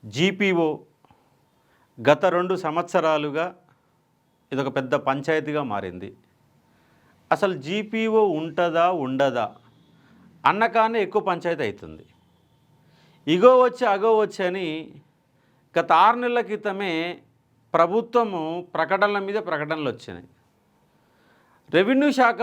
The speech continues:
మంత్రి పొంగులేటి శ్రీనివాసరెడ్డి గారు ఆయన నెలకొక ప్రకటన చేసేవాడు. ఇగో రేపొచ్చే మాపొచ్చే అన్నట్టుగా అది తయారైంది. అసలు పాతోళ్ళకి ఇస్తారా, కొత్తోళ్ళకి ఇస్తారా,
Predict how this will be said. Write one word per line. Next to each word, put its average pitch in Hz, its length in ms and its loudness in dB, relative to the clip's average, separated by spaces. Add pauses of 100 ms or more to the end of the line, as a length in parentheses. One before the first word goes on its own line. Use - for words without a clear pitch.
(120)
మంత్రి 202 280 -4 (800)
పొంగులేటి 247 540 4
శ్రీనివాసరెడ్డి 202 640 -2
గారు 180 260 0 (1040)
ఆయన 190 220 4
నెలకొక 262 380 2 (240)
ప్రకటన 214 340 -2
చేసేవాడు. 170 560 0 (840)
ఇగో 175 120 2 (100)
రేపొచ్చే 208 420 0 (140)
మాపొచ్చే 180 460 0
అన్నట్టుగా 151 460 -4 (160)
అది 131 200 -4
తయారైంది. 107 580 -2 (1120)
అసలు 233 260 6
పాతోళ్ళకి 214 540 2
ఇస్తారా, 175 280 -2 (120)
కొత్తోళ్ళకి 165 500 -2
ఇస్తారా, 143 320 -2